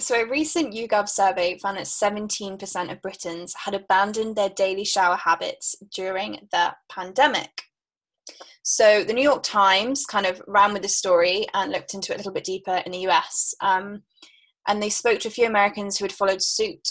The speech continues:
such as Heather Whaley, a writer in Redding, Connecticut. S-, she had said her shower use had fallen by twenty percent in the past year.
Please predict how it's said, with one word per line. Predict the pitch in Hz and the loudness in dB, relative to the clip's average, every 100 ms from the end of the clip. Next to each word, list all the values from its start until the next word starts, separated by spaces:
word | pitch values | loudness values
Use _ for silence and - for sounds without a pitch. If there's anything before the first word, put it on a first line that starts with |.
| - | -8
such | - 196 - 196 | -4 -2 -2 -6
as | - | -8
Heather | - - 202 208 202 | -8 -6 -2 0 0
Whaley, | 190 185 180 175 190 - | -2 -2 0 -2 -4 -4
a | |
writer | 196 190 190 - 190 | 2 2 2 -2 -4
in | 196 190 | -4 -4
Redding, | 185 175 180 | -4 -4 -8
Connecticut. | 190 190 - - - - | -10 -10 -10 -10 -12 -12
S-, | - - - - | -12 -12 -12 -10
she | - 240 | -6 -4
had | 226 | -4
said | - 180 - - - _ | -2 -2 -2 -8 -18 _
her | 208 | -8
shower | - 220 208 220 | 0 4 4 2
use | 214 196 185 - | -2 -4 -4 -4
had | 190 | -8
fallen | - 185 180 180 | -6 -4 -2 -2
by | |
twenty | 180 - 233 220 202 | -4 -6 -6 -8 -8
percent | 202 202 180 170 - | -4 -4 -4 -8 -12
in | 185 | -12
the | |
past | - 170 - 190 | -4 -4 -4 -4
year. | 180 160 | -4 -4